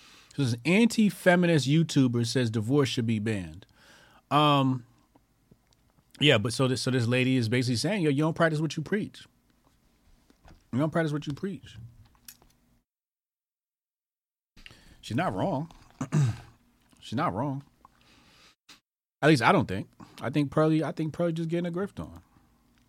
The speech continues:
You know what I'm saying? I think all these girls, all these trad wives you see on Twitter, all of 'em, and this is not an attack on Pearlies, it's just the whole genre,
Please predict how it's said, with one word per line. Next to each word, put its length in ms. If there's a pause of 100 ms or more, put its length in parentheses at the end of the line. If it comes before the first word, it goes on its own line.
(320)
You 60
know 0
what 40
I'm 60
saying? 380 (340)
I 100
think 240
all 140
these 160
girls, 300
all 240
these 160
trad 340
wives 280
you 60
see 200
on 140
Twitter, 380 (100)
all 220
of 120
'em, 140
and 100
this 120
is 60
not 200
an 80
attack 300
on 120
Pearlies, 420
it's 140
just 200
the 120
whole 240
genre, 680